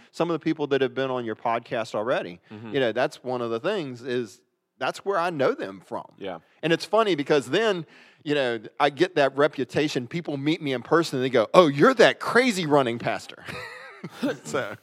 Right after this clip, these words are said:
Speaker 2: Welcome to life, yeah.
Speaker 1: Yeah.
Speaker 2: No, I think, so, a-, and when I look at it and when I think about it, because I too have those cycles where, where I don't run as much as I,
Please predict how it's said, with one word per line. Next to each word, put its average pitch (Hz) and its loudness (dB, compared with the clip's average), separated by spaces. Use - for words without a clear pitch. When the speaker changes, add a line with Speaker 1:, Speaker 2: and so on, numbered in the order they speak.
Speaker 2:
Welcome 147 -4
to - -10
life, 117 -4
yeah. 120 -4
Speaker 1:
Yeah. 110 -4
Speaker 2:
No, 208 -2
I 180 -4
think, 226 -10
so, 175 -4
a-, 180 -4
and 175 -4
when 190 -4
I 170 0
look 156 -8
at 117 -2
it 107 -8
and 131 -8
when 135 -4
I 156 -2
think 139 -10
about 110 -2
it, 104 -10
because 131 -4
I 175 0
too 202 -10
have 123 -2
those 113 -6
cycles 110 -8
where, 107 -6
where 123 -2
I 123 0
don't 135 -4
run 131 -4
as 120 -12
much 123 -6
as 120 -10
I, 107 -2